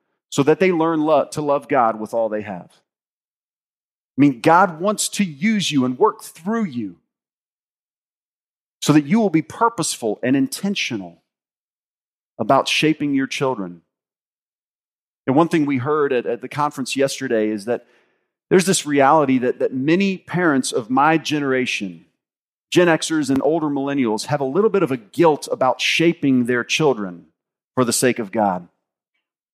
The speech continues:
Parents, we need to be convinced that there is nothing better that we could shape our children into than the image and likeness of Jesus Christ.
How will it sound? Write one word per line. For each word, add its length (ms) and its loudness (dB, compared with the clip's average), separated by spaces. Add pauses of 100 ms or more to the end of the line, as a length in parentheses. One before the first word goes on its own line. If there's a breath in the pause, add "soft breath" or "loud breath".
(1800)
Parents, 500 2 (640)
we 100 6
need 120 4
to 60 -4
be 120 -2
convinced 640 -2
that 120 -6
there 140 0
is 140 -4
nothing 540 0
better 280 4
that 120 -6
we 100 -8
could 160 -10
shape 300 -2
our 80 4
children 400 -4
into 480 -10 (760)
than 140 4
the 160 6
image 380 0
and 120 -8
likeness 400 0
of 80 -10
Jesus 320 -12
Christ. 560 -4